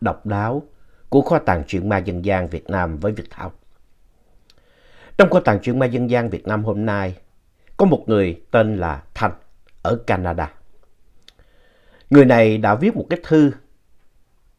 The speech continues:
và gửi về cho Việt Thảo vào ngày ba tháng mười hai của năm hai nghìn không trăm hai mươi. Nội dung bức thư như thế nào? Tâm tình ra sao?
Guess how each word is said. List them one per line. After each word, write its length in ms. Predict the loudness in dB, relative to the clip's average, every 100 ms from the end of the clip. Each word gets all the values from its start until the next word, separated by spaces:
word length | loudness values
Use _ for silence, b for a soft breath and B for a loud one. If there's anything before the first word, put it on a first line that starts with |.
| 0
và 140 | 2 6
gửi 140 | 4
về 200 | 6 2
cho 80 | 0
Việt 220 | -4 -6
Thảo 260 | -4 -4 -2
vào 120 | -2 -2
ngày 240 | -4 -6
ba 280 | -4 -4 -4
tháng 180 | -8 -8
mười 160 | -8 -8
hai 280 | -8 -8 -10 -14 -20 -4
của 100 | 0
năm 140 | 0
hai 120 | -2
nghìn 180 | -4 -8
không 160 | -10 -10
trăm 220 | -10 -10
hai 200 | -10 -10
mươi. 200 | -8 -10 -12 -20 -20 -20 -20 _ _ b b b b b 6
Nội 200 | 6 6
dung 180 | 2 0
bức 140 | -4
thư 120 | -2
như 180 | -2 -2
thế 140 | -6
nào? 260 | -8 -8 -10 -18 -20 -20 _ _
Tâm 160 | 2 4
tình 160 | 0 0
ra 120 | -4
sao? 320 | -4 -6 -6